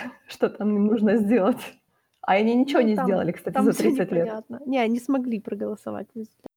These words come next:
Speaker 2: потому что Лея была дохрена хитрая. <laughs>
Speaker 1: Нет у на вас Падмы.
Speaker 2: Так, тринадцатая серия. Мне там еще понравилось, что Энакин был такой недовольный, потому что ему не дали сходить на ужин. <laughs>
Speaker 1: Поесть.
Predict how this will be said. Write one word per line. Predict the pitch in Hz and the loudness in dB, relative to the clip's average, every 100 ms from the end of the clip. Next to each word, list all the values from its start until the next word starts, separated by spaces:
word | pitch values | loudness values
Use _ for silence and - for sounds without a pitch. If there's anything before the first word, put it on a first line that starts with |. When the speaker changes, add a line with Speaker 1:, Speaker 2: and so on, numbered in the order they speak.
| _ | _
Speaker 2:
потому | - 494 | -12 -12
что | - 254 | -6 -2
Лея | 262 247 | 0 0
была | 220 220 | 0 -2
дохрена | 214 226 240 226 | -2 -4 -2 -2
хитрая. | 233 240 208 - | -2 -6 -4 -4
<laughs> | 269 - - _ _ _ _ | -6 -10 -20 _ _ _ _
Speaker 1:
Нет | 220 226 226 | 0 0 0
у | |
на | 190 190 | 0 0
вас | 190 196 - | 0 -2 0
Падмы. | 196 175 180 180 - - - _ _ _ - - _ | 2 2 0 -4 -12 -20 -20 _ _ _ -20 -20 _
Speaker 2:
Так, | 233 - - _ - | -4 -4 -14 _ -8
тринадцатая | 247 311 339 302 285 | 0 0 0 0 -2
серия. | 277 240 202 185 - | 0 0 0 -6 -6
Мне | 277 | -2
там | 339 | 0
еще | 302 302 | -2 -2
понравилось, | 294 262 294 285 277 | -2 0 2 0 0
что | 269 | 0
Энакин | 277 277 254 | -2 -2 -4
был | 254 | -4
такой | 247 269 | -2 -2
недовольный, | 247 240 240 311 | 0 0 0 0
потому | 277 240 247 | -4 -2 -2
что | 254 | 0
ему | 254 254 | 0 2
не | 247 | 2
дали | 262 247 | 2 0
сходить | - 240 262 | -2 -2 0
на | 302 233 | 2 2
ужин. | 262 254 269 | 2 2 0
<laughs> | 262 - - _ _ _ - | -2 -10 -20 _ _ _ -2
Speaker 1:
Поесть. | 170 160 185 220 - | 0 2 2 -2 -10